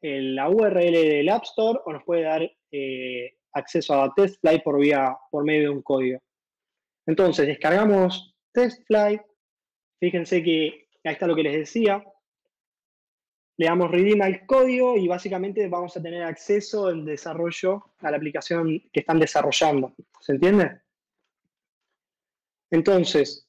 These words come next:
si utilizamos Frida, vamos a utilizar en particular el Frida guion medio P S y con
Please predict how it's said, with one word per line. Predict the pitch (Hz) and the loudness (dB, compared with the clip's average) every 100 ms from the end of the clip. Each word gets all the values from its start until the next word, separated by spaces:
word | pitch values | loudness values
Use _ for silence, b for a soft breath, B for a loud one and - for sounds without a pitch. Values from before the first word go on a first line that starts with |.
| _ _ _ _ _ _ _ _ | _ _ _ _ _ _ _ _
si | - 170 | -4 0
utilizamos | 175 175 220 220 214 | 2 2 2 2 2
Frida, | 247 254 220 202 | 2 4 4 2
vamos | 196 185 | -2 -4
a | 180 | -6
utilizar | 170 151 175 | -6 -6 -8
en | |
particular | 175 147 160 170 170 - | -6 -8 -4 -4 -4 -8
el | 185 151 143 143 139 151 | -6 -4 -4 -6 -6 -10
Frida | - 196 190 | -2 0 2
guion | 160 165 | 2 0
medio | 175 170 | 0 0
P | 202 240 | 2 0
S | 254 220 226 - | 2 -2 -2 -6
y | 160 151 151 143 | -4 -2 -2 -4
con | - 156 156 151 | -8 -6 -4 -6